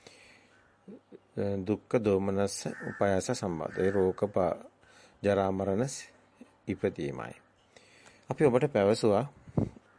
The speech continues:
බාහිර දෙයක් කියලා ගත්තොත් එය හටගන්නේ දුකමයි කියලා. සමුදය සත්‍ය ඇති තැනයි දුක සත්‍ය තියෙන්නේ කියලා. බොහෝ අයට මේක වැටහෙන්නේ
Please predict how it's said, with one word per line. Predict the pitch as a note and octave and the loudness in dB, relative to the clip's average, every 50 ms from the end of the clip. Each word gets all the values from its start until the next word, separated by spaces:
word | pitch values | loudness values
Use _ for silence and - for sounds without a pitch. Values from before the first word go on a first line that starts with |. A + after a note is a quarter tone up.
| _ _ _ _ _ _ | _ _ _ _ _ _
බාහිර | - G2+ G#2 A2 A#2+ C#3 D#3+ E3 | 2 4 4 4 4 4 2 0
දෙයක් | C3 G2 G#2 G2+ G#2+ - - - | 2 4 4 4 4 4 0 -6
කියලා | - - C3 B2 A#2 A2+ | -2 2 2 4 4 4
ගත්තොත් | F#2+ F#2+ F#2 F2+ - - - B2 C3 - _ - - _ _ _ - - - - - - - - | 2 2 0 0 0 0 0 0 0 -2 _ -20 -20 _ _ _ -20 -20 -20 -20 -20 -20 -12 -2
එය | - G#2+ A#2 | 0 2 2
හටගන්නේ | A2 G#2+ G2 - G#2+ G#2 G#2+ G#2 G#2+ A2 | 2 2 0 0 2 2 2 2 0 0
දුකමයි | G#2 G#2+ G#2 - C3 A2+ F#2 D#2+ C#2+ | 0 0 0 0 0 0 0 0 -2
කියලා. | - - - - - - _ _ _ _ _ _ - - _ - - _ _ - | -4 -6 -8 -8 -8 -10 _ _ _ _ _ _ -20 -20 _ -20 -20 _ _ -10
සමුදය | - - B2 A#2+ C3+ C3+ D#3+ D3+ | -4 0 0 2 2 4 4 4
සත්‍ය | C3 - - A2 G#2 - - C#3 C3 A2 F#2 - - - | 4 2 0 -2 -2 -2 0 2 4 4 4 0 -2 -4
ඇති | - F#2 F#2 - A2+ | -4 -2 0 -2 -2
තැනයි | - B2 A#2 A#2 A#2 A2+ G#2 | 0 0 2 2 2 2 2
දුක | F#2+ F#2 G#2 - - | 0 0 -2 0 -2
සත්‍ය | C3 - F#2+ E2 - - - - | -2 -2 -2 -4 -4 -6 -12 -12
තියෙන්නේ | - - - - - - _ | -12 -12 -14 -16 -16 -18 _
කියලා. | - - - _ _ _ _ _ _ _ _ _ _ - - - - - _ _ _ _ _ _ - | -20 -20 -20 _ _ _ _ _ _ _ _ _ _ -20 -20 -20 -20 -20 _ _ _ _ _ _ 0
බොහෝ | A#2+ C3 D#3+ E3 | 2 4 6 6
අයට | C3 A#2 A#2+ B2 - | 6 6 6 6 4
මේක | D3 B2 A2+ A2 A2 G#2+ - C#3+ A#2 G2 - | 4 4 6 4 4 2 2 0 2 2 2
වැටහෙන්නේ | - - G2 - - B2+ G#2+ G2 E2 D#2 D2 D2+ - | 2 2 2 2 2 0 0 0 -2 -4 -6 -8 -8